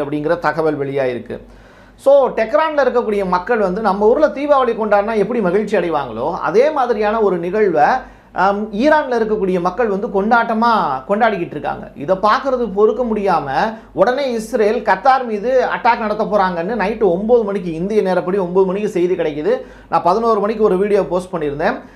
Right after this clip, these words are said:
அதற்கு பிறகு தொடர்ச்சியாக நைட்டு நடக்கக்கூடிய நிகழ்வுகளை தொடர்ச்சியா வாட்ச் பண்ணிக்கிட்டு தான் இருந்தேன், என்ன நடக்குது அப்படிங்கிறது தொடர்பா.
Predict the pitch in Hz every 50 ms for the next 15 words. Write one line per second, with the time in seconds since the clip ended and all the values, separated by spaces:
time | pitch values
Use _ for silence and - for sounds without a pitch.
0 | - - - - 170 208 247 240 220 226 190 240 262 269 277 226 233 226 226 254
1 | 254 - 269 254 240 240 247 247 214 196 226 254 220 247 214 208 214 214 220 185
2 | 196 185 180 175 170 170 170 208 214 202 196 175 175 175 202 226 220 190 160 143
3 | 127 123 123 - - 165 170 202 190 190 220 226 208 180 180 185 185 - - 180
4 | 170 170 151 143 156 185 180 170 156 156 170 170 151 123 - 147 165 170 160 151
5 | 156 156 156 156 151 151 143 143 143 143 143 139 143 135 139 127 117 143 127 -
6 | 127 120 - -